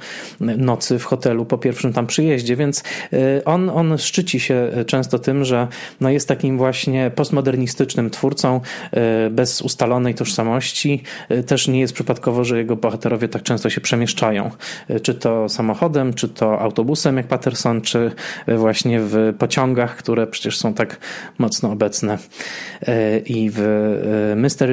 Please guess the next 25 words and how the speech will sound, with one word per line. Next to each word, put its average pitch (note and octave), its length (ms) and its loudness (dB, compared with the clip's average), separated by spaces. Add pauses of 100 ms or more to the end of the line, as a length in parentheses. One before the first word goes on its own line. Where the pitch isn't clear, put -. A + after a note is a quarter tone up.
Train, A#2+ 560 0
i C#3 140 2
w B2 100 -2
Limits B2 320 2
of - 100 -2
Control, A#2 440 2
a A#2+ 100 2
także C#3 320 0
nawet A#2+ 300 0
taksówka A#3+ 480 0
przecież A2 340 0
w A2+ 40 2
Nocy A2+ 260 2
na A#2 120 4
Ziemi A2+ 280 2
to A2+ 220 2 (340)
jest, A#2+ 400 0
e, - 20 4 (720)
pokazuje A#2+ 500 2
ludzi A2+ 320 2
w B2 260 0
ciągłym, A#2 460 2 (120)
w - 60 -6
ciągłym A2 360 2
ruchu. G2 280 0